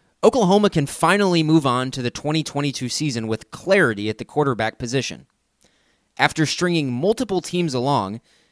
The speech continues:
Caleb Williams finally announced his decision to follow Lincoln Riley to Southern California on Tuesday morning.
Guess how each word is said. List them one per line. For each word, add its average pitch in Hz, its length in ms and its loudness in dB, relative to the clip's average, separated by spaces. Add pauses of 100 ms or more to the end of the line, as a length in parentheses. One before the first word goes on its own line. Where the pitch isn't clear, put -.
(160)
Caleb 180 360 2
Williams 147 360 2
finally 170 560 0
announced 135 340 0
his 131 100 -4
decision 110 540 -2 (280)
to 143 100 0
follow 139 360 6
Lincoln 131 320 -2
Riley 120 320 2
to 107 80 -6
Southern 107 320 -2
California 117 580 -2
on 107 200 -4
Tuesday 101 360 -6
morning. 120 340 -2